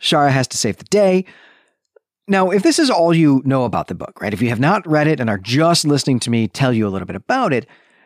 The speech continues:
then you might think that what Bennett is up to here is portraying religious people as bigots and zealots and religion itself as bad. But he's not. And to illustrate that, we need to talk about Olvos.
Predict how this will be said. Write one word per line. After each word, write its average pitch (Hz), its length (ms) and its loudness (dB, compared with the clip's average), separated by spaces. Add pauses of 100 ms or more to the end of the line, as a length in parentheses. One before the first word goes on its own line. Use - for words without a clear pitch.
then 175 320 0 (160)
you 180 160 2
might 269 420 2
think 165 240 -2
that 208 100 0
what 127 120 -8
Bennett 156 280 2
is 113 140 -4 (100)
up 202 200 -2
to 110 260 -2
here 95 300 -6
is 104 200 -6
portraying 131 440 -2
religious 185 340 2
people 123 340 -4
as 113 360 -2
bigots 135 440 -4
and 107 120 -6
zealots 190 560 0
and 107 260 -4
religion 107 300 -6
itself 110 540 -4 (160)
as 107 300 -4
bad. - 480 -10 (840)
But 139 100 -2
he's 127 140 -2
not. - 240 -8 (680)
And 151 120 2
to 156 100 2
illustrate 156 400 0
that, 170 320 0 (300)
we 165 140 2
need 160 140 4
to 127 60 0
talk 95 240 -4
about 90 380 -4 (220)
Olvos. 147 560 -2